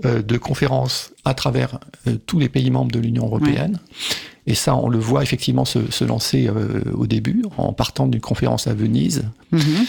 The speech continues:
Speaker 1: avec un succès, euh, mitigé, un succès d'estime, mais,
Speaker 2: Mhm.
Speaker 1: euh, où les, où les, les conseillers, Julia et les gens qui gravitent autour de lui se disent, « Mais on tient quelque chose, on va faire quelque chose avec ça. »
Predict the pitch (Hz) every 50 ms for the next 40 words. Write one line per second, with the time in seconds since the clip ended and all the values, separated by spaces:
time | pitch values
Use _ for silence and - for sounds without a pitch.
0 | - - - - - - - 113 127 127 143 131 120 - 139 123 - - - 147
1 | 151 143 123 117 123 127 131 - 143 123 135 202 247 196 - - 131 - - 135
2 | 123 135 123 - - 208 240 294 233 143 117 120 - - 143 143 160 190 214 190
3 | 156 147 139 135 135 127 123 - - 147 151 143 135 131 131 127 127 - 139 139
4 | 135 127 120 117 117 117 117 113 117 120 117 117 117 - 135 127 - - 123 120
5 | 120 123 143 143 139 113 113 120 120 120 120 127 131 135 135 135 135 131 123 113
6 | 110 110 131 131 - - 127 117 123 123 123 123 - 135 123 - 123 117 117 117
7 | 139 180 - - 131 123 139 127 120 127 123 117 113 117 117 117 110 - 123 117
8 | - 113 - - 120 113 - - 139 139 131 127 110 113 - 127 123 - 135 127
9 | - 123 - - 131 131 131 110 - - - -